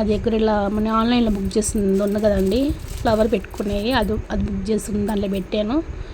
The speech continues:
ఇంకా ఒత్తులు కూడా రెడీ చేసుకుంటున్నాను. నా దగ్గర ఆప్షన్ నూగుల నూనె ఉందండి, నెయ్యి లేదు. ఆవు నెయ్యి తీసుకురావాలి. ప్రస్తుతానికి ఈ నూగుల నూనె వేస్తున్నాను. అది వేసుకు-, నూగుల నూనె కూడా వేసుకుని పూజ చేసుకోవచ్చండి. నేను మాత్రం నూగుల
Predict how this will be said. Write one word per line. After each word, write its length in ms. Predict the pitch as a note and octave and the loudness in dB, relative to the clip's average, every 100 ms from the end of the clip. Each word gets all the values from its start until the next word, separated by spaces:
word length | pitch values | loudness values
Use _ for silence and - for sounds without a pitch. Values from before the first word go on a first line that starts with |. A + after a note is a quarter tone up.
| - - - - | -16 -16 -14 -6
ఇంకా 160 | A#3 B3 A#3+ | 0 2 2
ఒత్తులు 260 | G#3+ A#3 A3 | 2 0 0
కూడా 120 | A3 G#3 | 0 2
రెడీ 160 | G#3 G#3 G#3+ | 2 2 0
చేసుకుంటున్నాను. 720 | F#3+ - G#3 - G3 G3+ D4 - - - - - - - - - - - - - B3+ | -2 -4 -6 -2 -2 0 -2 -4 -8 -14 -16 -16 -16 -14 -14 -12 -10 -10 -10 -8 -4
నా 60 | A#3 | 0
దగ్గర 220 | A3+ A3+ A#3 A3 | 2 4 4 4
ఆప్షన్ 280 | G#3+ B3 A#3+ B3 A#3+ | 2 2 4 2 2
నూగుల 220 | A#3+ A#3+ A#3+ | 4 4 4
నూనె 220 | A#3+ A#3 G#3+ | 4 4 2
ఉందండి, 360 | G#3 G3+ G#3 B3+ B3 | 2 0 2 4 4
నెయ్యి 180 | A3+ A3+ | 2 0
లేదు. 260 | G#3+ G3 D4+ G#4 - - - - A#3 | 0 2 0 0 -8 -14 -14 -2 2
ఆవు 120 | A3+ A#3+ | 4 4
నెయ్యి 140 | A3+ G#3+ | 2 0
తీసుకురావాలి. 640 | A3 - A3+ G#3 G3 G#3+ F4 - | -4 -2 0 0 0 4 4 4
ప్రస్తుతానికి 480 | A3+ - A3 A#3 B3 | -2 -2 -2 -2 -2
ఈ 40 | A3 | -2
నూగుల 220 | A3 A3 A3 | 0 0 0
నూనె 180 | G#3+ G#3 | 0 -2
వేస్తున్నాను. 500 | G3 - G3+ G#3 A#3+ F4+ - - - - - - - - | -4 -4 -4 0 4 4 2 -12 -10 -10 -12 -14 -12 -2
అది 140 | A3+ A3+ | 2 4
వేసుకు-, 400 | A#3+ - - C4+ - | 2 0 -4 -2 2
నూగుల 220 | A#3+ B3 B3+ | 2 4 4
నూనె 120 | B3 C4 | 4 6
కూడా 100 | B3 | 4
వేసుకుని 280 | A#3+ - B3 | 2 0 2
పూజ 120 | A3+ G3+ A3+ | 2 2 2
చేసుకోవచ్చండి. 640 | G#3+ - G3 - G#3+ A3+ C#4+ | 0 -2 -2 -2 0 2 4
నేను 140 | G#3+ G#3+ | 2 0
మాత్రం 320 | G3 B3+ C4+ A#3 | -2 0 2 0
నూగుల 220 | A3 | -2